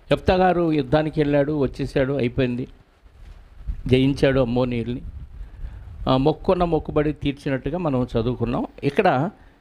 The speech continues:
ఎఫ్రాయిమీలు, ఎఫ్రాయిమీలు యెఫ్తా గారు యుద్ధం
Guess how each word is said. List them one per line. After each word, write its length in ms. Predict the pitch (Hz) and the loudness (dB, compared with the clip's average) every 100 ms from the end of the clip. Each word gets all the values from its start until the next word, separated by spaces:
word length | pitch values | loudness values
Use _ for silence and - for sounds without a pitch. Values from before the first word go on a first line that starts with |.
| - 139 | -4 2
ఎఫ్రాయిమీలు, 800 | 165 - 214 208 160 110 90 80 - - - - - - - - - | 2 4 4 4 2 0 -4 -8 -12 -16 -18 -20 -20 -20 -20 -8 -2
ఎఫ్రాయిమీలు 960 | 131 196 196 196 175 160 135 180 226 - - _ _ - - | 0 2 2 2 2 2 2 2 -2 -4 -20 _ _ -20 -2
యెఫ్తా 340 | 147 165 - 220 | 0 2 2 4
గారు 280 | 196 185 | 4 4
యుద్ధం 360 | 175 147 135 | 2 0 0